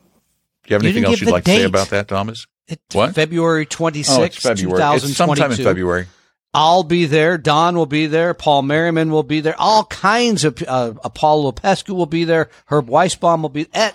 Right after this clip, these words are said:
Speaker 2: al, et al. Everything, honestly, you need to know about retirement in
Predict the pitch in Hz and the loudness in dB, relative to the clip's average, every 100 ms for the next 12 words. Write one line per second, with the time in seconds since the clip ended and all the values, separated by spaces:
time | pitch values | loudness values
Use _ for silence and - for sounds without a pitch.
0 | - 202 190 185 165 190 - 190 165 98 | 0 2 2 0 -2 -2 0 0 0 -2
1 | - _ _ _ _ _ - 214 214 196 | -10 _ _ _ _ _ -2 -2 0 -2
2 | - 175 160 - 180 262 180 135 147 165 | 0 0 0 0 2 2 0 -2 -2 -2
3 | 135 165 165 151 151 156 147 143 143 127 | -2 0 0 0 2 2 2 0 0 -8
4 | - 180 190 147 139 - 127 160 202 165 | -6 -2 0 -2 -4 -8 -4 0 2 0
5 | - - - - - - - 139 135 127 | -4 -8 -16 -18 -16 -16 -12 -6 -4 -2
6 | 120 | -6